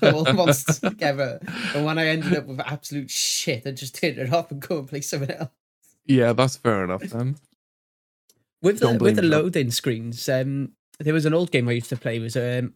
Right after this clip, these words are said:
Speaker 1: I can't, God knows what the actual title of it was, but it was an old Dragon Ball Z game. And in the loading screen, if you spun the analog around on the controller, you could make, um, the old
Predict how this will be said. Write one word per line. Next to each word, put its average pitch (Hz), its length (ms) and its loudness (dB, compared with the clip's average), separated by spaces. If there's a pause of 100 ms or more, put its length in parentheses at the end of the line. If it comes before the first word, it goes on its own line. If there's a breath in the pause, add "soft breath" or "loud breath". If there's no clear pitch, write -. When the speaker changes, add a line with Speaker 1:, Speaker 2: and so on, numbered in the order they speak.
Speaker 1:
I 127 80 -6
can't, 131 400 -8 (920)
God 131 220 2
knows 120 200 2
what 117 120 -2
the 120 100 -2
actual 117 320 -6
title 110 320 -4
of 104 80 -6
it 107 80 -4
was, 107 220 -6
but 117 100 -6
it 110 40 -2
was 107 100 -6
an 117 60 -2
old 120 200 -2
Dragon 110 260 -2
Ball 113 200 -4
Z 117 180 -6
game. 127 260 -4 (540)
And 117 140 -6
in 143 120 -4
the 143 80 -2
loading 139 440 -2
screen, 107 360 -10
if - 220 -16
you 131 400 -10
spun - 400 -2
the 123 160 -4
analog 120 540 -10 (560)
around 117 360 -6
on 110 120 -12
the 135 60 -12
controller, 120 580 -10
you 117 180 -12
could 123 180 -14
make, 120 240 -10 (160)
um, 113 360 -10
the 123 160 -8
old 120 280 -10